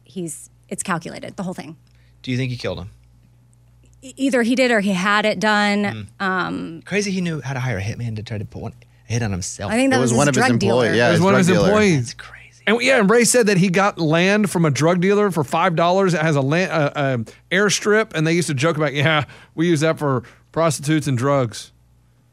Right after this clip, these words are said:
Speaker 1: But they
Speaker 4: So
Speaker 1: did.
Speaker 4: <laughs>
Speaker 2: Did he do, Ray, is he guilty of everything?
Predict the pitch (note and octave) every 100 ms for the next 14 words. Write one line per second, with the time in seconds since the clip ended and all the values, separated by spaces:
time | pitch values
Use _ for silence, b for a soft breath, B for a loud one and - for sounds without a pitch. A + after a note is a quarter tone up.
0 | _ _ _ _ _ - F#3+ F3 D3+ -
1 | _ F#3 F3+ D#3+ - - F#3+ - - -
2 | - - C#3+ E3 F#3 F3+ D3+ E3 - -
3 | C#3 D3 E3 D#3+ C3+ B2+ G#2+ F2+